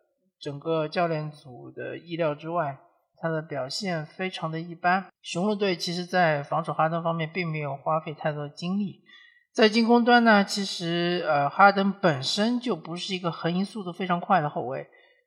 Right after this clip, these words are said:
再加上他脚部的伤势还是没有痊愈，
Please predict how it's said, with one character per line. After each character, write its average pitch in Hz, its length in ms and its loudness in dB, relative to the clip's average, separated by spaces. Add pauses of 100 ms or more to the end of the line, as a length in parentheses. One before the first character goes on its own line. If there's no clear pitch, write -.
(120)
再 208 240 6
加 196 180 4
上 185 180 2
他 160 520 2 (100)
脚 143 180 -6
部 156 220 -10
的 147 300 -8
伤 190 240 0
势 165 440 -6 (140)
还 143 160 -10
是 147 480 -10 (180)
没 156 60 -6
有 156 140 -4
痊 - 180 -14
愈， 165 340 -8